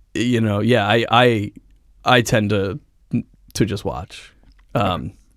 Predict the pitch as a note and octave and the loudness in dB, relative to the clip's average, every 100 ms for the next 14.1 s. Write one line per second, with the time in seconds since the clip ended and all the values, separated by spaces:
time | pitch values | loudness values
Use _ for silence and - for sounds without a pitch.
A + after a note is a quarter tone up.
0 | _ C#3 A2+ B2 G3 A#2+ G2+ G#2 A#2+ B2 | _ 2 4 2 2 0 -2 0 0 0
1 | A2 C3 C3+ G#2+ G2+ G#2 A#2+ G2 F2 F2 | 0 0 2 0 0 0 0 -2 -4 -6
2 | D#2 - - - - - - G2 F2+ - | -8 -12 -20 -20 -20 -8 -2 0 -2 -4
3 | A#2 D3 E3+ B2+ G#2 G#2 - A#2+ G#2+ G#2 | 2 2 4 2 0 -4 0 2 2 -4
4 | - G2+ G#2+ G2 - A2+ G2+ G2 F#2+ - | -6 -2 0 -2 -4 -2 -2 -2 -6 -10
5 | - _ - _ _ _ - A#2 G#2 - | -20 _ -20 _ _ _ 0 2 2 0
6 | G#2+ F#2 F#2 - G#2+ A2+ A2 G#2 G2+ - | -2 -2 -6 -6 -2 2 2 0 -2 -4
7 | A2 G2+ - A2 G2 C#2 _ - A2+ G2 | -4 -4 -4 -6 -6 -10 _ -6 -6 -4
8 | F#2 - A#2 A2 A#2 D#2 B1+ F2+ F2+ G2 | -8 -10 -4 -2 -2 -6 -12 -10 -8 -6
9 | G#2 F#2+ A2 G2+ A2+ F2+ - - - - | -6 -4 -6 -4 -4 -6 -8 -18 -20 -20
10 | - A#2 A2 G#2+ G#2 F#2+ G#2 G#2 G2+ F#2+ | -4 0 2 2 0 -2 -4 -2 0 0
11 | F#2+ G2+ F#2+ E2+ - D#2+ B2 C3 G2 D#2+ | -2 -4 -4 -6 -6 -4 0 0 -2 -4
12 | C#2 C2 - _ A2 G#2 G2+ G#2+ A2+ A2 | -4 -8 -12 _ -2 0 -2 -2 -2 0
13 | A2 - C3+ C3 A#2 G#2+ A2+ A2 G#2+ G2+ | -2 -2 0 0 0 0 2 2 0 -2